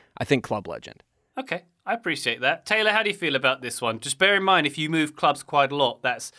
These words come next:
Speaker 2: that's a lot of different four oh one K plans. That's a nightmare for your financial planner. Just think about your financial planner for a second, will you?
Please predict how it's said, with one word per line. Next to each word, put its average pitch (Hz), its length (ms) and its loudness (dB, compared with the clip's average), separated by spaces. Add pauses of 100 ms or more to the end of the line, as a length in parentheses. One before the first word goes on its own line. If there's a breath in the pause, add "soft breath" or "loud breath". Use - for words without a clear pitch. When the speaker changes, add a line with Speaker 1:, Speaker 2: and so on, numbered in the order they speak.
(120)
Speaker 2:
that's 131 160 -4
a 135 40 -2
lot 156 100 -2
of 147 60 -6
different 139 280 -6
four 139 200 2
oh 127 80 4
one 123 200 2
K 147 240 -2
plans. 139 340 0
That's 135 180 -6
a 127 60 -4
nightmare 143 460 2
for 135 80 -12
your 123 100 0
financial 123 400 0
planner. 131 420 0
Just - 180 -4
think 285 140 0
about 262 140 2
your 208 100 4
financial 180 320 0
planner 127 260 0
for 110 100 -8
a 101 40 -6
second, 95 280 -10
will 101 120 -10
you? 165 140 -10